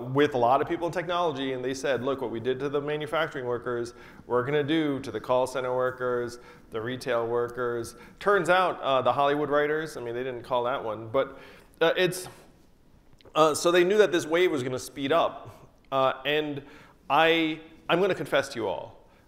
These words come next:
I ran for president of the United States. You remember when I showed up on, on your T V screen during the debates and you said, "Who's the Asian guy next to Joe Biden?" and you Googled it. <laughs> Uh, but I,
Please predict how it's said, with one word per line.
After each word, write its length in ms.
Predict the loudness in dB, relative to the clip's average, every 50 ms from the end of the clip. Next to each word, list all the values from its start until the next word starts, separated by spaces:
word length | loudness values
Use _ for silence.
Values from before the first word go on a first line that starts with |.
| _ _ 2
I 40 | 2
ran 180 | 4 4 2
for 80 | 0 0
president 300 | 0 2 2 0 0 -2
of 20 |
the 60 | -2 -2
United 160 | -2 -2 -4
States. 580 | -4 -4 -2 -2 -4 -6 -10 -14 -16 -16 -14 -10
You 60 | -8
remember 200 | -4 -2 -2 0
when 140 | 0 0 0
I 40 | 0
showed 180 | 0 0 2
up 140 | 2 2 2
on, 320 | 2 0 0 0 -4 -6 -4
on 240 | -2 -2 -2 0 0
your 140 | 0 -2
T 160 | -2 -2 -4 -4
V 160 | -4 -4 -4
screen 340 | -6 -6 -6 -6 -6 -4 -2
during 160 | -2 -2 -2
the 60 | -2
debates 460 | -2 -2 0 0 -2 -2 -4 -6 -8
and 100 | -10 -10
you 80 | -8 -6
said, 320 | -4 -2 -2 -2 -2 -4
"Who's 180 | -6 -6 -6 -4
the 80 | -4
Asian 240 | -4 -4 -4 -4 -4
guy 160 | -4 -2 -2
next 160 | -2 -4 -6 -8
to 80 | -8
Joe 160 | -4 -4 -2
Biden?" 320 | 0 0 0 0 0 -2 -4
and 100 | -8 -8
you 60 | -8
Googled 380 | -6 -6 -6 -4 -4 -4 -2 -2
it. 240 | -2 -2 -4 -4 -6 -12 -16 -18 -18 -16
<laughs> 300 | -14 -14 -16 -10 -4 0
Uh, 380 | 2 4 4 4 2 0 -4 -10 -12 -16 -20 -20 -20 -6 2
but 160 | 4 4 6 6
I, 160 | 6 4 4